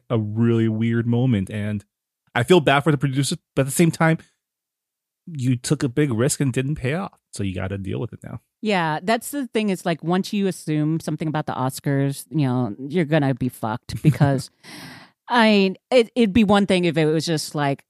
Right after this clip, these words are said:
Speaker 2: you know, not to shade any of the smaller categories, but, you know, if it was, like, a short doc and you got it wrong, it's, like, not gonna change the thing. But if you're, like, dealing with the bigger categories, don't assume. So,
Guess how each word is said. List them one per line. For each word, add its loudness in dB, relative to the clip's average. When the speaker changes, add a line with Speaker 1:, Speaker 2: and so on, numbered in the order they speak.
Speaker 2:
you -2
know, 0
not 0
to -2
shade -2
any 0
of -6
the -4
smaller -2
categories, -2
but, 0
you 2
know, 2
if 0
it 2
was, 0
like, -4
a 0
short 0
doc 0
and 0
you 2
got 0
it -4
wrong, 0
it's, -4
like, 0
not 4
gonna 2
change 4
the 2
thing. 2
But 0
if 0
you're, 2
like, 0
dealing 4
with 2
the 2
bigger 2
categories, 2
don't 2
assume. 2
So, 2